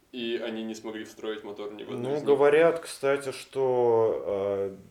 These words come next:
Speaker 2: Джеймсу Ки, наверное, больше подходит, он же в Макларен ушёл, да, я так понимаю?
Speaker 1: Да, да, да.
Speaker 2: А, что ему больше подходит эта роль в Макларене,
Speaker 1: Ну,
Speaker 2: потому
Speaker 1: конечно,
Speaker 2: что,
Speaker 1: само собой.
Speaker 2: а, потому что, да, его немного,
Speaker 1: Ну,
Speaker 2: м,
Speaker 1: да, да, да.
Speaker 2: смущали.
Speaker 1: Чувак был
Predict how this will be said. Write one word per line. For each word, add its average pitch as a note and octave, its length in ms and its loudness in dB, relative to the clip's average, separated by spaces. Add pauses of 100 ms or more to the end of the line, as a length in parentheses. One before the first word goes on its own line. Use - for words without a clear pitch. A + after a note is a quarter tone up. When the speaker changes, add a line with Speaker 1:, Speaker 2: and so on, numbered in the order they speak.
(100)
Speaker 2:
Джеймсу A2 440 -8
Ки, - 220 -16
наверное, G2+ 460 -4
больше G2 400 -2
подходит, F2+ 500 -10
он E2+ 140 -10
же F2 100 -10
в D#2+ 100 -12
Макларен F2+ 400 -6
ушёл, D#2+ 220 -14
да, F#2+ 120 -6
я G#2 60 -4
так - 120 -14
понимаю? A#2+ 240 -4
Speaker 1:
Да, A#2 120 -2
да, A#2 200 -6
да. A#2 100 -14
Speaker 2:
А, F#2+ 300 -4
что - 180 -8
ему G#2 160 -6
больше G#2 340 -2
подходит G2 520 -8
эта F#2+ 160 -10
роль G2+ 180 -6
в F#2 60 -14
Макларене, A#2+ 540 -4
Speaker 1:
Ну, A#2+ 60 -6
Speaker 2:
потому C3 180 2
Speaker 1:
конечно, A#2 200 -4
Speaker 2:
что, A#2 100 -6
Speaker 1:
само G#2+ 140 -2
собой. A2 300 -10 (260)
Speaker 2:
а, G#2+ 340 -4
потому G#2+ 320 -6
что, A2+ 220 -12
да, G2+ 340 2
его F#2 280 -6
немного, F2+ 760 -4 (200)
Speaker 1:
Ну, B2+ 160 -6
Speaker 2:
м, A#2+ 100 -6
Speaker 1:
да, B2 160 2
да, A#2 80 0
да. A#2 120 0
Speaker 2:
смущали. A#2 580 2 (160)
Speaker 1:
Чувак F2 260 0
был A#2 80 -4